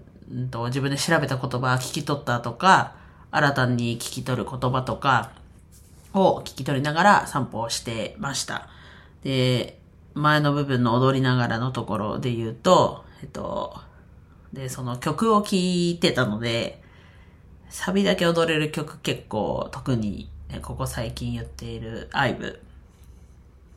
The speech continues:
の曲は、サビは特にこう踊れる曲が多いので、軽く踊りながら。あ、もちろん、えっと、一人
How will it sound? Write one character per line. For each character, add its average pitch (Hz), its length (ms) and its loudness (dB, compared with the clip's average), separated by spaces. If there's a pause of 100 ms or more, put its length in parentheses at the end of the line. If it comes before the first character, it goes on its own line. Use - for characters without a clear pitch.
(920)
の - 280 -4
曲 123 500 0 (160)
は、 143 400 4 (2000)
サ - 180 -6
ビ 156 140 2
は 104 120 2
特 - 260 -6
に 98 160 -4
こ 73 340 -12
う - 60 -6
踊 127 180 0
れ 120 120 0
る 117 100 -4
曲 127 260 -6
が 110 180 -4
多 123 140 2
い 110 60 -2
の 104 160 -4
で、 113 440 -4 (440)
軽 135 240 -2
く 131 160 -4
踊 120 220 -2
り 101 60 -6
な 98 120 -10
が 107 120 -10
ら。 - 200 -12
あ、 - 120 -6
も 156 140 -2
ち 190 160 0
ろ 165 140 6
ん、 139 40 4
え 127 40 2
っ 123 60 -4
と、 123 200 0
一 - 260 2
人 139 220 0